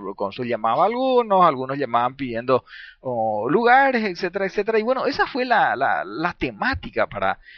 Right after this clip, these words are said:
para este tema. Y bueno, dentro de eso también la Asamblea recibió una invitación, creo que el P L R A también, este, recibió una invitación, cada uno con cuatro, cinco,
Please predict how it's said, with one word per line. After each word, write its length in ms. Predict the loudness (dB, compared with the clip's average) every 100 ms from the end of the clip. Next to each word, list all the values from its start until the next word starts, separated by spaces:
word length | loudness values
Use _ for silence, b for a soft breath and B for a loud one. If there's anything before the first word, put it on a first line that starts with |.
| b 0
para 240 | 4 4
este 220 | 2 -4
tema. 440 | -2 -2 0 0 0
Y 280 | -4 -4
bueno, 240 | -2 -2 -2
dentro 220 | -2 2
de 120 | 2
eso 160 | 4 4 4
también 400 | 0 -2 -6 -6 -12 -16 -18 -20 _ -8
la 60 | -8
Asamblea 440 | -6 0 4 6
recibió 380 | 4 -2 -6 -6
una 100 | -8
invitación, 800 | -8 0 0 2 2 4 4 2 -12 -14 -14 -14 -4
creo 180 | 0 2
que 80 | 0
el 60 |
P 80 | 0
L 140 | 2 2
R 160 | 2
A 160 | 2 4
también, 420 | 2 -2 -6 -4
este, 360 | -6 -4 -2 -2
recibió 380 | -2 -6 -4 -4
una 140 | -4
invitación, 580 | -4 -4 -4 -4 -6 0
cada 200 | 2 2
uno 280 | 0 -8 -8
con 180 | -10
cuatro, 480 | 0 2 2 0 -12
cinco, 560 | -14 -14 -14 -6 -6